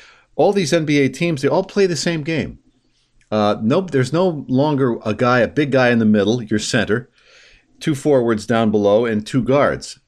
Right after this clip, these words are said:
in, in the backcourt. I mean, everybody now just runs around and they shoot threes. Even the, even the centers.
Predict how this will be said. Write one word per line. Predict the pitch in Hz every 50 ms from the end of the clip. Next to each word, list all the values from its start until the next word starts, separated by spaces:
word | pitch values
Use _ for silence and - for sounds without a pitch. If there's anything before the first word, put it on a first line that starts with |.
| _
in, | - 110 107 107
in | - 113 107
the | 104
backcourt. | 92 127 135 147 139 - - 87 64 -
I | 90
mean, | 101 120 120 117
everybody | 143 147 151 165 139 151 147 139 127
now | 131 135 135
just | 127 127 120 - -
runs | 131 127 131 127 135
around | 131 117 113 117 120 123 117
and | 110 107
they | 107 104
shoot | - - - 110 107
threes. | - - - 190 185 104 62 - - - 135
Even | - 180 175 208
the, | 202 190 190 -
even | 170 175 175 185
the | 185 160
centers. | - - 214 220 160 98 - - - -